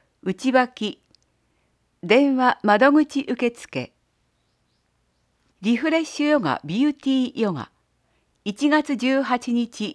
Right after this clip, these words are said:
土曜日、十四時から十五時。五百円。飲み物、汗拭きタオル、動きやすい服装。開催日前日まで。電話受付。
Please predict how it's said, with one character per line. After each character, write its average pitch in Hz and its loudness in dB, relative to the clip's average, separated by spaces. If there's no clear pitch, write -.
土 190 0
曜 247 0
日、 127 -14
十 269 0
四 320 0
時 214 -6
か 147 -12
ら 135 -8
十 196 -2
五 208 -2
時。 - -14
五 220 4
百 302 0
円。 135 -6
飲 233 2
み 302 6
物、 135 -4
汗 220 0
拭 - -6
き 277 -4
タ 254 0
オ 156 -6
ル、 135 -6
動 254 4
き 302 -2
や 302 0
す 302 -6
い 143 -4
服 - -10
装。 143 -8
開 269 6
催 311 0
日 147 -4
前 196 2
日 214 -4
ま 175 -6
で。 - -14
電 247 4
話 269 2
受 240 -2
付。 - -10